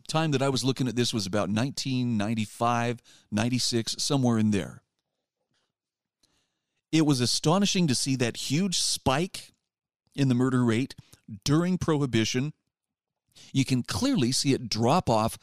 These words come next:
afterwards, but here's the kicker. Then came World War Two. And after World War Two, there were, there was access to so many surplus firearms and ammunition. And remember, this is at a time when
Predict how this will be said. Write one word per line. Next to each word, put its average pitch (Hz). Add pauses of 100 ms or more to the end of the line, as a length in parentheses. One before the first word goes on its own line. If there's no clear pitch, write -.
(240)
afterwards, 110 (260)
but 170
here's 254
the 175
kicker. - (560)
Then 196
came 190
World 143
War 120
Two. 127 (1600)
And 131
after 208
World 156
War 135
Two, 104 (1500)
there 180
were, 160
there 180
was 170
access 175
to 180
so -
many 156
surplus -
firearms 185
and 147
ammunition. 160 (220)
And 180
remember, 196
this 196
is 240
at 214
a 214
time 196
when 120